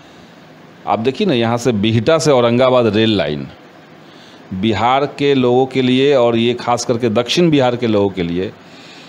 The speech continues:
एक लंबी पुरानी मांग है। आज से चालीस साल पहले से ये मांग चल रही है।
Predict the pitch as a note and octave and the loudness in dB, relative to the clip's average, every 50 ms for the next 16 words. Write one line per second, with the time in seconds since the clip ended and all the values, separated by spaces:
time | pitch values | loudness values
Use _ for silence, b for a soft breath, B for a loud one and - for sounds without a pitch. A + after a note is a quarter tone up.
0 | B B B B - D#3+ - C3 B2+ D3 E3+ F#3+ G3 F#3+ A3 G#3+ - F#3 E3+ D#3+ | B B B B -6 -4 -2 0 2 2 2 2 0 0 0 -2 -2 0 0 0
1 | D3+ D3+ C#3+ C3+ A#2 G#2+ G2+ G2 E2+ D#2 - - - - - - - - - - | 0 2 2 0 0 0 -2 -2 -4 -6 -10 -18 -20 -20 -20 -20 -20 -20 -20 -12
2 | - - A2 B2 B2+ - - C3 - - - D3 D#3+ F3 E3 - E3 D3+ D3 C#3 | -6 -4 -2 -2 -2 -2 -4 -6 -4 -4 -4 -2 0 0 0 0 0 -2 -2 -2
3 | D3 C#3 C3 C#3 C3+ C3 - C#3 C3 B2+ B2+ B2 B2 A#2+ - A#2+ A#2 A#2 A2 G2 | -2 0 0 0 0 0 0 0 0 0 0 -2 -4 -2 -2 -2 -2 -2 -2 -2
4 | F#2 F2+ | -4 -6